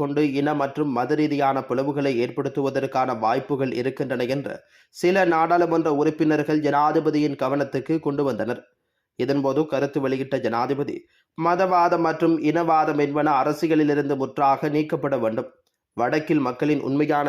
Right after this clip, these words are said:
தேவைக்கு அமைய இந்த பிரச்சினைகள் தீர்க்கப்பட வேண்டும். குறுகிய அரசியல் லாபம் தேடும் குழுவினர் இதுபோன்ற சம்பவங்களை அரசியல் முரண்பாடுகளுக்குள்ளாக்குகின்றனர். இதுபோன்று குறுகிய அரசியல் லாபங்களுக்காக இனவாதம், மதவாதத்தை தூண்டுவதற்கு எவருக்கும்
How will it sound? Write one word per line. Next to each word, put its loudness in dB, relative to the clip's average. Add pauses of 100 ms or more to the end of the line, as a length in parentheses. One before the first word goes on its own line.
(140)
தேவைக்கு 0 (100)
அமைய 0 (100)
இந்த 0 (100)
பிரச்சினைகள் -2
தீர்க்கப்பட -2
வேண்டும். -4 (520)
குறுகிய 4 (160)
அரசியல் 2 (160)
லாபம் 2
தேடும் 2
குழுவினர் 2 (100)
இதுபோன்ற 0 (100)
சம்பவங்களை 0 (200)
அரசியல் 0
முரண்பாடுகளுக்குள்ளாக்குகின்றனர். 0 (500)
இதுபோன்று 2 (100)
குறுகிய 0
அரசியல் 0 (100)
லாபங்களுக்காக 0 (380)
இனவாதம், 4
மதவாதத்தை 2
தூண்டுவதற்கு 2 (140)
எவருக்கும் 0